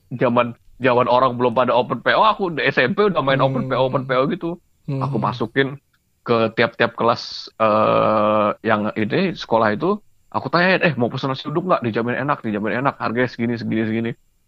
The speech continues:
Speaker 1: Bener tuh. Ba-, eh, besoknya dia datang.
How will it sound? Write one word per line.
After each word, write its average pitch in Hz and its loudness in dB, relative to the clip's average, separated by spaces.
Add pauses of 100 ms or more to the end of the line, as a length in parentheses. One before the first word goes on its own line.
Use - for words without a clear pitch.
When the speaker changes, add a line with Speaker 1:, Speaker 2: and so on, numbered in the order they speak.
(200)
Speaker 1:
Bener 190 2
tuh. 170 -4 (480)
Ba-, 117 0
eh, 113 2
besoknya 127 -4
dia 147 0
datang. 170 -2